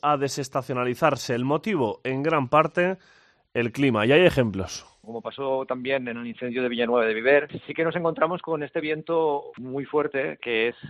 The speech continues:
Speaker 2: característico de nuestras zonas, especialmente de las comarcas centrales valencianas. Es muy seco, ya partíamos de unas condiciones donde teníamos un déficit hídrico importante.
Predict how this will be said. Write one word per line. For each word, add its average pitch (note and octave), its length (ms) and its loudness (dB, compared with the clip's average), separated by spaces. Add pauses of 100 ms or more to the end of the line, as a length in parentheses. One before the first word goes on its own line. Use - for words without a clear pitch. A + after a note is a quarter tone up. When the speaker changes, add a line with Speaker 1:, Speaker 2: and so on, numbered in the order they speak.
(280)
Speaker 2:
característico C#3 560 2
de C#3+ 80 4
nuestras C#3 260 0
zonas, C#3+ 300 2
especialmente B2+ 520 -2
de C3+ 80 6
las B2 140 4
comarcas B2+ 360 0
centrales A#2+ 360 -2
valencianas. B2 640 -2
Es C#3 180 -8
muy D3+ 140 -6
seco, F#3+ 560 0
ya C#3 140 -2
partíamos D3+ 480 0
de D#3 60 -4
unas C#3 120 -6
condiciones D3+ 600 -2
donde B2 300 0
teníamos B2+ 380 -2
un D3+ 80 -6
déficit C3 320 -6
hídrico C3+ 280 0
importante. B2+ 500 4